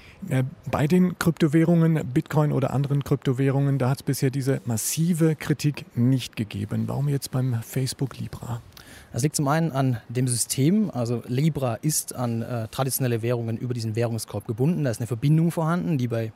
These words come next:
Speaker 2: Bitcoin so nicht da ist. Und natürlich liegt's allein auch an der Größe, die wir sehen. Bitcoin ist, äh, weiterhin für Finanzmärkte vernachlässigbar und auch im Zahlungsverkehr spielt's nur eine sehr geringe Rolle. Bei den Dimensionen, die ich gerade genannt habe, kann sich das bei Libra zeitnah ändern.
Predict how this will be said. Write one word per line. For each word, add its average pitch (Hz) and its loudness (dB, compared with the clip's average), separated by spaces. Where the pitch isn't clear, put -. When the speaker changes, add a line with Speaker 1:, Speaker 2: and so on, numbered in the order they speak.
Speaker 2:
Bitcoin 127 -2
so 110 -2
nicht 120 -2
da 175 0
ist. 175 -2
Und 131 -4
natürlich 135 2
liegt's 139 -2
allein 127 0
auch 120 -2
an 131 -2
der 123 0
Größe, 131 2
die 110 -2
wir 107 -2
sehen. 104 -6
Bitcoin 131 0
ist, - -4
äh, 113 -2
weiterhin 131 0
für 117 -2
Finanzmärkte 117 -2
vernachlässigbar 123 -2
und 123 0
auch 113 -6
im 107 -8
Zahlungsverkehr 123 -2
spielt's - -6
nur 120 -2
eine 104 -4
sehr 131 2
geringe 147 4
Rolle. 143 4
Bei 131 -6
den 123 0
Dimensionen, 143 4
die 147 4
ich 135 0
gerade 127 2
genannt 123 2
habe, 131 0
kann 127 0
sich 123 0
das 120 -2
bei 120 -4
Libra 127 0
zeitnah 123 -2
ändern. 117 -4